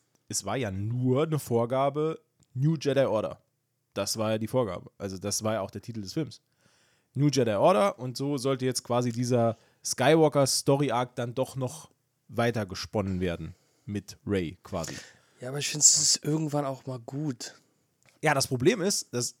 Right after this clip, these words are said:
Speaker 1: <laughs> das ist ein anderer Artikel, den ich gelesen hab, ähm, Daisy Ridley hat aufgrund der, dieser ganzen extremen Verzögerungen in dem Schedule
Speaker 2: Mhm.
Speaker 1: nicht ausgeschlossen, dass sie den Film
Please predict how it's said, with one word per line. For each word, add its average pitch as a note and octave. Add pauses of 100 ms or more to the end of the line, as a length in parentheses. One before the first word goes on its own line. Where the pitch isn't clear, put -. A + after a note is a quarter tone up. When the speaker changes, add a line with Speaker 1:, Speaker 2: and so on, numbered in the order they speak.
Speaker 1:
<laughs> -
das A2+ (140)
ist -
ein A#2
anderer D#3+
Artikel, A#2
den A2+
ich A2
gelesen A2+
hab, C#3 (500)
ähm, A#2 (520)
Daisy D3+
Ridley C3 (100)
hat -
aufgrund E3+ (300)
der, B2+ (160)
dieser B2+
ganzen C#3 (200)
extremen D#3+
Verzögerungen B2
in A#2+
dem A2
Schedule C#3+
Speaker 2:
Mhm. C#3 (120)
Speaker 1:
nicht F#3
ausgeschlossen, C3
dass C3
sie C#3+
den B2+
Film E3